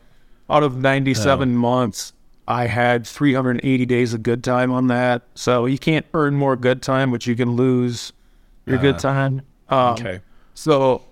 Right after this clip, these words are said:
Speaker 1: I ended up doing five and a half years in prison. And so there's the, the three hundred eighty days of good time. Then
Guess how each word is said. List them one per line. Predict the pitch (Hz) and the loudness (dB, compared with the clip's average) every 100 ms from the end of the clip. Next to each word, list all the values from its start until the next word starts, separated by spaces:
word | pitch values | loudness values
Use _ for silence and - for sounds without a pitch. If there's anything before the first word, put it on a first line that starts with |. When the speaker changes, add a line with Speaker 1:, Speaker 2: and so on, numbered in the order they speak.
| - - | -20 -4
Speaker 1:
I | 127 | 0
ended | 180 180 | 2 2
up | 135 | 2
doing | 139 147 143 135 | 2 2 0 -2
five | - - - 135 131 | -6 -6 2 2 2
and | 131 | 0
a | 127 | -2
half | 123 127 | -2 -2
years | 123 127 127 123 | 0 0 0 -2
in | 123 | -6
prison. | 117 131 127 120 127 120 | -4 -2 -2 0 -2 -2
And | 120 | -4
so | - 127 123 120 113 - - - _ _ _ - | -2 2 2 0 -2 -12 -20 -20 _ _ _ -8
there's | 139 131 127 120 117 | 0 2 2 0 -2
the, | 123 120 117 117 120 - - - - - | 2 2 2 -2 -6 -14 -20 -20 -18 -6
the | 123 127 123 123 | 0 2 2 -2
three | - 196 | -2 -2
hundred | 165 151 | 0 0
eighty | 147 139 | 0 0
days | 135 135 123 | 0 0 -2
of | |
good | 127 131 | -2 -2
time. | - 127 120 120 120 120 107 - - | -2 -2 -2 -2 -4 -6 -12 -20 -14
Then | 135 135 127 123 123 123 | -2 0 2 0 -2 -4